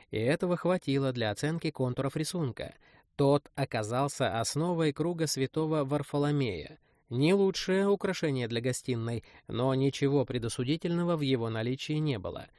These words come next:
Просто защищённое место для отработки учебных чар, по понятным причинам укрытое от бдительного взора домовладельца. Простецов при виде этаких художеств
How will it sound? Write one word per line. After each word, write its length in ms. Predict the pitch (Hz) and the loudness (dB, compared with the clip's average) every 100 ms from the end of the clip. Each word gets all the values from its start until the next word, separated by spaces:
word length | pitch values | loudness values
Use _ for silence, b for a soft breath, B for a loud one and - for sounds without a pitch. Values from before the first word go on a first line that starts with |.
| b b - | b b -8
Просто 460 | 98 139 - 208 | 0 0 0 -2
защищённое 760 | 180 190 - - 165 170 170 165 | -2 -2 -4 -4 -2 0 0 0
место 440 | 143 135 143 - | 2 0 -2 -4
для 180 | 147 131 | 0 0
отработки 540 | 110 107 107 127 - 117 | 0 -4 -4 -6 -4 -4
учебных 600 | 113 - 127 107 107 - | -4 -2 -2 -2 -6 -8
чар, 380 | - 104 110 - b b | -4 -2 -4 -8 b b
по 100 | 113 | -2
понятным 500 | 113 123 170 202 214 | 0 2 0 0 -2
причинам 640 | 190 180 - 147 165 165 - | 0 -2 -2 -2 0 0 0
укрытое 800 | 160 135 120 131 151 156 151 139 | -2 -2 0 0 0 0 0 0
от 200 | 120 113 | -2 -4
бдительного 600 | 98 123 156 175 170 165 | -2 -2 -2 -2 -2 -2
взора 320 | 120 107 120 | -2 -2 -2
домовладельца. 840 | 120 127 127 143 127 90 - 101 - b b b | -2 -2 0 -2 -2 -6 -8 -10 -10 b b b
Простецов 640 | 127 131 147 - 196 170 | -2 0 0 0 2 0
при 160 | - 131 | 0 0
виде 240 | 139 135 - | 0 0 0
этаких 400 | 147 131 139 131 | 0 -2 -4 -6
художеств 640 | - 139 170 160 - - | -2 -2 -2 -4 -6 -12